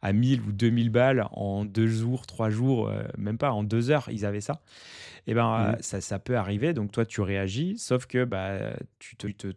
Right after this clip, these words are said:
Speaker 1: dois de t'acquitter de la facture, euh, donc, euh, tu vois, les dix ou quinze mille balles.
Speaker 2: Ouais.
Speaker 1: Et ben là, en fait, euh, a posteriori, tu pourras choisir une journée dans le mois et tu dis, « Bah, ça, c'est gratos. » Et donc, euh,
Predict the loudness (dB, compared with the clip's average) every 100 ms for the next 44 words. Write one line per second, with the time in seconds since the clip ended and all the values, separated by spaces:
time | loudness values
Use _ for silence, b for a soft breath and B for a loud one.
0 | -8 -2 2 2 0 -4 -6 -8 -10 -6
1 | -2 -2 0 0 0 -2 -6 -8 -8 -6
2 | -4 -2 -4 -6 -8 -8 -10 -12 -12 -14
3 | -14 -12 -10 -10 -10 -12 -10 -6 -6 -6
4 | -6 -6 -6 -8 -12 -4 -4 -2 -4 0
5 | 0 0 0 2 2 2 -2 B B B
6 | B B B B 0 4 4 4 4 4
7 | 4 4 4 2 -2 -4 0 0 2 2
8 | 2 0 -4 -8 -8 -2 -2 0 0 0
9 | -2 -8 -2 2 4 2 2 2 2 0
10 | 0 0 -2 -4 -6 -6 -2 0 0 0
11 | -2 -2 -4 -2 -4 -6 -14 -18 -20 _
12 | _ B B B 0 4 4 4 2 2
13 | 0 -2 -4 -4 -6